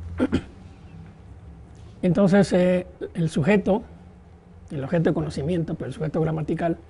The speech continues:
es el trabajo social, la condición predicativa está implícita, y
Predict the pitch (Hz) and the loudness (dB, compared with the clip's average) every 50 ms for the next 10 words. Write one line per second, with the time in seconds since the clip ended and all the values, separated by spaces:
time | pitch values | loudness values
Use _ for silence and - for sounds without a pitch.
0 | - - - - - - - - - - - - - - - 160 - 151 147 - | -20 -20 -20 -20 -20 -20 -20 -20 -20 -20 -20 -20 -18 -8 -8 -6 -4 -4 -6 -4
1 | 139 135 143 - 151 - 185 151 - 190 190 185 - - - - - - - - | -4 -6 -6 -6 -8 -10 -8 -4 0 2 2 2 0 -2 -8 -20 -20 -20 -20 -20
2 | - - - _ - - - 175 151 139 175 139 147 - 165 165 170 160 226 156 | -20 -20 -20 _ -20 -16 -10 -10 -10 -8 -8 -8 -8 -6 -4 -4 -2 -2 -2 -2
3 | 156 147 - 156 - - 180 175 156 - - 156 156 160 160 - - - 147 143 | -2 -2 -4 -4 -2 0 2 2 0 -2 -4 -4 -4 -4 -6 -8 -10 -10 -10 -10
4 | - - - - 170 170 - - 165 147 - 156 - - - - - - - - | -12 -10 -6 -6 -6 -6 -6 -10 -12 -12 -12 -14 -18 -18 -20 -20 -20 -20 -20 -20
5 | - - - - - - - - - - - - - - - - - _ - - | -20 -20 -20 -20 -20 -20 -20 -20 -20 -20 -20 -20 -20 -20 -20 -20 -20 _ -8 -6
6 | 147 143 135 135 135 131 | -4 -4 -4 -4 -6 -8